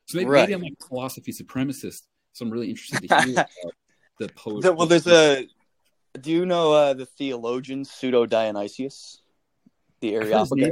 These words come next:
Speaker 2: Areopagite?
Speaker 1: I don't know. I don't know anything that he says.
Speaker 2: He has this amazing theory about metaphor that basically,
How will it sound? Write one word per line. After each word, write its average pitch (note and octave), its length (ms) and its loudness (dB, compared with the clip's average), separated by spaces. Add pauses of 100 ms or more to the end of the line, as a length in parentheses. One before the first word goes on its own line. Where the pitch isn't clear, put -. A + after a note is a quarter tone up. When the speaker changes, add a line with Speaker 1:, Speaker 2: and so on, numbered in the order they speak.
Speaker 2:
Areopagite? A2 80 -8
Speaker 1:
I C3+ 60 -4
don't C#3 120 -2
know. G#2+ 200 -6
I B2+ 80 -6
don't A2 100 -6
know F2 60 -8
anything F#2+ 320 -10
that D2 80 -16
he D2+ 40 -20
says. - 360 -20
Speaker 2:
He G3 120 4
has F#3 120 8
this E3 160 -8
amazing C#3+ 560 0
theory A2+ 640 -8
about A2 320 -2
metaphor A2 560 -4
that G2+ 160 -10
basically, A#2 720 -2